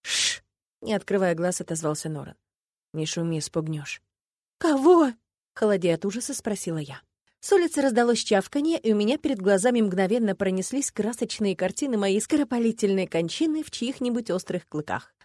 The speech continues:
А я, между прочим, уже выспалась и не готова менять сон на жизнь. Парень успокаивающе погладил меня по спине. "Ну, кого мы тут ловим?" Мне стало еще страшнее. Если там самочка мантикоры, то риски быть сожранными возрастают в разы.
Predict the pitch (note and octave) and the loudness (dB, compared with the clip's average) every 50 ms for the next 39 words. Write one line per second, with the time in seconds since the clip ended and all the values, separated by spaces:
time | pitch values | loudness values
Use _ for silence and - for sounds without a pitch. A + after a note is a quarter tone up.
0 | _ _ _ - C4 B3 B3+ B3+ B3 G#3+ G#3 A3 - D4 D#4+ - C#4 A#3 A3+ A3 | _ _ _ 0 0 2 2 0 0 -2 -4 -6 -6 -6 -4 -2 0 2 2 2
1 | A3 B3+ A3+ A#3 G#3+ - - G#3+ G#3+ G#3 - - - C4+ C4+ C4 C4 C4 - - | 2 0 -2 -4 -6 -2 0 0 0 0 -2 -4 -2 -2 0 0 -2 0 0 0
2 | G3+ F#3 G3 G3 G3 G3 G3 A3+ D4+ D#4+ - - A3+ A#3 B3+ A#3+ G3+ E3+ F3 F3+ | 2 2 2 2 2 2 0 0 -2 -4 -2 0 0 0 0 -2 -2 -4 -4 -6
3 | F3+ F3+ F#3 F#3 - _ _ _ _ _ _ _ - C4+ B3+ A3+ G#3+ G#3+ G3 - | -4 -6 -6 -8 -10 _ _ _ _ _ _ _ -4 -2 0 2 2 2 0 0
4 | - G3 - - G3 F#3 F3 F3+ F3+ - - F3 E3+ E3+ F3 F#3 G3 A3+ G#3+ G#3+ | -2 -2 -2 0 0 0 0 -2 -2 -4 -4 -4 -4 -2 0 0 0 0 0 0
5 | F#3+ F3 E3+ F3 F3+ - - - - D3+ D3 D3+ - _ _ _ _ _ _ _ | -2 0 -2 -4 -4 -6 -10 -10 -12 -12 -14 -14 -18 _ _ _ _ _ _ _
6 | _ _ _ _ _ _ _ _ _ _ _ _ _ D#3 D#3+ E3 F3 F3+ F3+ F3 | _ _ _ _ _ _ _ _ _ _ _ _ _ -4 -2 0 0 2 2 2
7 | E3+ E3 - - F#3 F#3 G#3+ A3 F#3+ C#3+ - D3 - F3 F#3+ F#3 D3 C3 B2+ - | 0 0 0 0 2 4 4 4 2 0 -2 -4 0 2 2 2 2 -2 -6 -14
8 | _ _ _ _ _ _ _ _ _ _ _ _ _ - B3 A#3+ A#3+ A#3 G#3+ - | _ _ _ _ _ _ _ _ _ _ _ _ _ 0 0 2 2 0 0 0
9 | G#3+ G3 F#3+ F3+ - - D3+ - - D3+ D3+ - - D#3+ D#3 D#3 - _ _ _ | 2 2 2 0 -2 -4 -6 -8 -8 -8 -8 -8 -8 -8 -10 -10 -14 _ _ _
10 | _ _ - B3 B3 A#3 - G#3+ - G#3+ G3+ G3 - - G#3 F#3+ F3+ F3 - - | _ _ 2 2 4 4 4 4 4 2 2 2 2 2 2 2 2 -2 -2 -2
11 | G3+ G3+ G3+ G3 - G#3+ - - C#4 C#4+ C4 A#3 - A3+ A3 A3 A#3 A3+ - - | 0 0 0 0 -2 -2 0 0 2 2 2 4 4 4 4 4 2 -2 0 0
12 | A3+ G3+ G3+ G#3 - - - G#3+ G#3 F#3+ G3+ F#3+ G3+ G3+ G3 G3 G3 F#3+ G3 F#3 | 2 2 2 2 2 2 2 2 2 2 0 0 0 2 2 2 2 0 0 0
13 | F#3 F#3+ F#3+ - - F3+ F#3 G3 - A3+ A3+ A#3 A#3 D4 E4 E4 | 0 -2 0 0 0 0 0 2 0 0 0 0 0 0 -2 -2